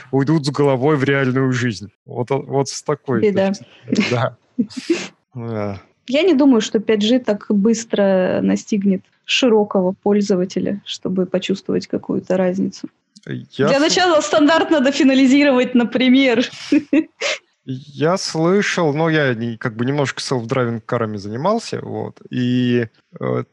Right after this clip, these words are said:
Speaker 1: там в этой области некоторые вендоры, которые там что-то пытаются сделать селф-драйвингом, они большую надежду именно на P G в-, возлагают в том плане, что можно будет,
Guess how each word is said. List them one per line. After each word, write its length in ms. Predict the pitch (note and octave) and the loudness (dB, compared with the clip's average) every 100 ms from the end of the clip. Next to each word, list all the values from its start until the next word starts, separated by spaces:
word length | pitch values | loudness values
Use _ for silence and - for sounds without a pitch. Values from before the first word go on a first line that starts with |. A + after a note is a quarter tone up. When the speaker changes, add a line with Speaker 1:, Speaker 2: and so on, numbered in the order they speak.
| _ | _
Speaker 1:
там 460 | - C3+ D#3+ E3 C3 | -2 0 0 0 -2
в 80 | C#3 | 0
этой 340 | D3 - C3+ | 0 0 2
области 1200 | C3 E3+ F3 E3 C#3+ - - C3+ C3 B2+ A#2 A#2 A#2 | 4 2 2 0 0 -6 -4 0 2 2 2 -2 -4
некоторые 1040 | B2 D3 D3 - A#2+ G#2+ G#2 G#2 G2+ G#2 | 0 2 0 -2 -8 -8 -6 -4 -4 -6
вендоры, 720 | A2 G#2+ A#2+ D#3 E3 C#3+ A#2+ G#2+ | -10 -4 -2 0 -2 -2 0 -2
которые 400 | G#2+ - G#2 G2+ | -6 -8 -8 -8
там 220 | G2+ F2+ | -12 -14
что-то 260 | - G#2+ | -14 -14
пытаются 460 | - - G#2 G2 G#2+ | -14 -6 -6 -6 -8
сделать 260 | G#2+ G#2 - | -6 -6 -6
селф-драйвингом, 800 | A2 G#2 C#3 G#3 G3 E3+ C3+ A2+ _ - - _ | -10 -4 -2 0 -2 -4 -6 -6 _ -20 -20 _
они 240 | A#2 D3 F3 | -4 -2 -2
большую 800 | B2+ B2 A2 - D#3 D#3 C#3+ B2+ | -2 -2 -4 -4 -2 0 0 0
надежду 440 | B2 C3 D#3+ C#3 | -2 0 -2 -2
именно 180 | C3 C3 | -2 -2
на 120 | B2 | -2
P 120 | G#2+ B2 | -4 -8
G 340 | A#2 B2 C3 | -6 -2 -2
в-, 260 | G#2 G#2+ A#2 | -2 -8 -8
возлагают 720 | A#2+ A2 B2 C3 F#3+ F#3 C3 | -8 -4 -4 0 0 0 -2
в 240 | - - | -8 -10
том 180 | - B2 | -6 -4
плане, 380 | A2+ D3+ D#3 C3+ | -2 -2 0 -4
что 280 | - - B2+ | -6 -4 -2
можно 400 | B2 B2 A#2 B2 | 0 -2 -2 -6
будет, 420 | G#2+ B2 A#2+ A#2 | -4 -2 -2 -4